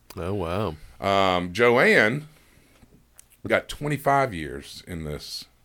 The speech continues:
Speaker 2: for
Speaker 1: Ooh.
Speaker 2: providing the gun and being on the run with him and everything.
Speaker 1: I
Speaker 2: She
Speaker 1: mean,
Speaker 2: was
Speaker 1: you,
Speaker 2: there when it happened.
Speaker 1: you did buy a gun for a felon.
Speaker 2: Yeah.
Speaker 1: I mean,
Speaker 2: And it was used in that, right? Jimmy's wife, her name was Elizabeth, she was sentenced to,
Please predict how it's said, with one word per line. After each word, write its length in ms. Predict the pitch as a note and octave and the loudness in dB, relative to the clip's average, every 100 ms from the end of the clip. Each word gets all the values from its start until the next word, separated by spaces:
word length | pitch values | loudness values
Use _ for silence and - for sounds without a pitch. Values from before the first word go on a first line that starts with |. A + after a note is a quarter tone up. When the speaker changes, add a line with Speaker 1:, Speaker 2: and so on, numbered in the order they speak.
| _ - _ | _ -20 _
Speaker 2:
for 260 | E3+ A3+ C#4 | -12 -6 -2
Speaker 1:
Ooh. 160 | C#4+ | -2
Speaker 2:
providing 340 | C4 E3 F2 F2+ | 0 0 0 0
the 80 | F2 | -2
gun 400 | G2 C#3 C3+ F2 | -2 -2 -2 -4
and 260 | E2 E2 | -6 -8
being 200 | E2+ F#2 | -8 -6
on 100 | F#2 | -6
the 60 | F#2 | -4
run 240 | F#2+ A2 | -4 -4
with 140 | A#2 G#2+ | -6 -6
him 100 | G#2+ | -6
and 80 | |
everything. 360 | F#2+ G2 F2+ F2 | -6 -8 -8 -8
Speaker 1:
I 40 | A2+ | -4
Speaker 2:
She 80 | |
Speaker 1:
mean, 80 | B2 | -2
Speaker 2:
was 100 | B2+ | -2
Speaker 1:
you, 60 | A2 | 0
Speaker 2:
there 220 | F#2 G#2 | 2 2
when 100 | G2+ | 0
it 40 | E2+ | -4
happened. 340 | F#2 G2+ F#2 | -6 -6 -8
Speaker 1:
you 60 | F#2+ | -8
did 260 | - B2+ A#2 | -4 -4 -2
buy 200 | A#2+ A#2+ | 0 0
a 60 | |
gun 280 | A2 A2 A#2 | -2 -4 -4
for 180 | A2+ A2+ | -4 -6
a 60 | |
felon. 420 | G#2+ A2+ A#2 D#2 D#2 | -4 -4 -4 -8 -8
Speaker 2:
Yeah. 280 | F#2 F#2+ E2+ | -4 -4 -4
Speaker 1:
I 60 | |
mean, 360 | E2+ E2+ E2+ E2 - | -6 -6 -8 -10 -10
Speaker 2:
And 120 | G2+ G#2 | -6 -4
it 80 | |
was 160 | G#2 F2 | -4 -4
used 300 | G2 G2+ - | -4 -4 -6
in 80 | F#2 | -4
that, 340 | F#2 F2 D2 F2+ | -2 -4 -6 -6
right? 240 | F2 G2 _ _ _ - | -6 -8 _ _ _ -8
Jimmy's 460 | G#2+ C#3 C3 G2+ | -2 0 0 -2
wife, 640 | G2+ F#3 G3 A#2 A#2+ - - _ _ _ | -2 4 6 6 2 -6 -18 _ _ _
her 80 | A#2 | -4
name 160 | B2 G#2+ | -2 -2
was 140 | F2+ | -2
Elizabeth, 520 | F2+ A#2 B2 F#2+ F#2+ - | -2 0 -2 -2 -2 -4
she 140 | - | -6
was 140 | F3 - | -4 -4
sentenced 280 | A#2 G2 | -8 -10
to, 100 | F2+ | -12